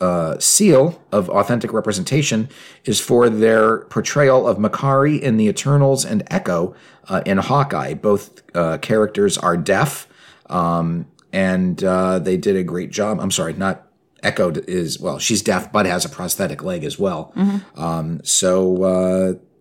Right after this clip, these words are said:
Speaker 1: uh, kudos to Disney for
Speaker 2: Inclusion.
Speaker 1: their work, their inclusion. Exactly.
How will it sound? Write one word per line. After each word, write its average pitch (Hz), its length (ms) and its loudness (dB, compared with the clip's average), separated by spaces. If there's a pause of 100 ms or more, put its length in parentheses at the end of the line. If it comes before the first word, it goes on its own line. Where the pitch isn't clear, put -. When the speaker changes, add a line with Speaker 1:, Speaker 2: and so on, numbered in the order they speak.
(120)
Speaker 1:
uh, 127 100 -2
kudos 135 420 2
to 123 100 -2
Disney 95 400 0
for 87 600 -4 (720)
Speaker 2:
Inclusion. 170 420 2
Speaker 1:
their 95 100 2
work, 85 220 -2
their 92 160 -4
inclusion. 92 480 -4
Exactly. 107 560 -8